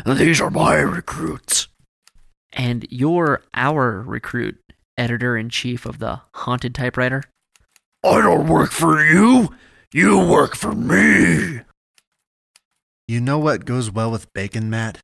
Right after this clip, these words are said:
Speaker 2: No, what's that?
Speaker 3: The merry satisfaction of never hearing Puggle's voice again.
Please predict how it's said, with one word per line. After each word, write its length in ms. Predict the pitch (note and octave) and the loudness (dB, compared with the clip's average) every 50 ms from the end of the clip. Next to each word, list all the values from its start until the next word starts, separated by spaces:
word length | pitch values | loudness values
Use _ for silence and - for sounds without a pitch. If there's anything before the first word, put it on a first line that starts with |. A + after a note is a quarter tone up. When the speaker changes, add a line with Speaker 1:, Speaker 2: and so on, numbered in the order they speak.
| _ _ _ _ _ _ _ _ _ _ _ _ _ _ _ _ _ _ _ _ - | _ _ _ _ _ _ _ _ _ _ _ _ _ _ _ _ _ _ _ _ -6
Speaker 2:
No, 380 | C#3+ D3 C3 G2 E2+ F#2 A#2+ - | -4 -2 -2 -2 -4 -6 -10 -12
what's 220 | - C3 C3+ - - | -10 -10 -10 -8 -4
that? 340 | - - D#2+ - - _ _ _ _ _ _ _ _ _ _ | -4 -2 -2 -4 -6 _ _ _ _ _ _ _ _ _ _
Speaker 3:
The 100 | - C#3 | -4 0
merry 260 | C#3+ D#3 D#3+ E3 F3 D#3 | 2 4 4 4 4 2
satisfaction 800 | - - E3 D3 D3 - - - D3 D3+ - - - A2 G2 F#2 | 2 2 0 0 0 -2 -2 -2 -2 -2 -2 -4 -6 -6 -6 -6
of 140 | F2 F#2 | -6 -6
never 260 | G#2+ A#2 A#2+ A2 B2 A2 | -4 -4 -2 0 -2 -2
hearing 380 | F2+ G#2 C3 C3 B2+ A#2 G#2+ | -2 -2 -2 0 0 -2 -2
Puggle's 340 | F#2 - B2+ B2 A#2 A2+ G#2 | -4 -6 -4 -4 -4 -4 -4
voice 240 | B2 C#3+ D#3 D3+ - | -2 -2 -2 -4 -4
again. 340 | G2+ F2 F2 E2 E2 D#2+ | -6 -6 -6 -6 -6 -6